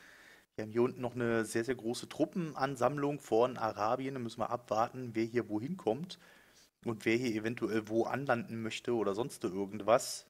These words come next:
Ja, Ostalgerien hat hier unten natürlich auch noch einige Truppen zur Verteidigung. Das Osmanische Reich ist hier unten ebenfalls mit einigen Truppen vertreten. Dem Osmanischen Reich selber geht's ja derzeit auch nicht mehr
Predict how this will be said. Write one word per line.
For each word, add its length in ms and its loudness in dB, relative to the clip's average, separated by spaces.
Ja, 320 -8
Ostalgerien 800 -2
hat 120 -8
hier 100 0
unten 160 0
natürlich 340 -6
auch 80 -8
noch 140 -4
einige 260 -2
Truppen 240 -8
zur 160 -12
Verteidigung. 800 0
Das 200 2
Osmanische 600 2
Reich 340 4
ist 180 -10
hier 120 -2
unten 220 -2
ebenfalls 520 -2
mit 120 -4
einigen 380 2
Truppen 320 -2
vertreten. 720 0
Dem 160 0
Osmanischen 480 -4
Reich 360 0
selber 460 2
geht's 260 -4
ja 220 2
derzeit 540 -4
auch 220 -4
nicht 180 -10
mehr 420 -4